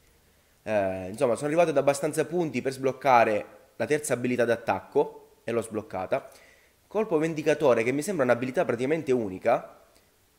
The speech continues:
con la quale Jal si teletrasporta alle spalle di un avversario e lo colpisce. Eh, più avanti ci sono vari potenziamenti che possono rendere l'abilità molto forte,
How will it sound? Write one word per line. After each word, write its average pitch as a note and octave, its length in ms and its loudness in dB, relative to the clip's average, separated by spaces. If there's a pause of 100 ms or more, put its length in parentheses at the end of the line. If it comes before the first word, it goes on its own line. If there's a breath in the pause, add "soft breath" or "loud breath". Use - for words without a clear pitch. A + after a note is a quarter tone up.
con C3+ 120 -4
la D3 100 0
quale E3 320 2
Jal B2+ 320 4
si A#2+ 160 -8
teletrasporta D3+ 880 2
alle C#3+ 220 0
spalle F3 260 0
di C#3+ 60 0
un C#3 60 2
avversario C#3 400 -2
e - 20 2
lo B2 80 0
colpisce. - 800 -6 (640 soft breath)
Eh, G#2 280 -2
più C#3 120 0
avanti E3 200 0
ci - 80 -12
sono C3 760 -2
vari C#3 340 2
potenziamenti B2+ 680 -2
che G#2+ 120 -8
possono A#2+ 320 -6
rendere B2 320 0
l'abilità A#2 340 0
molto C3+ 400 -2
forte, B2 760 -4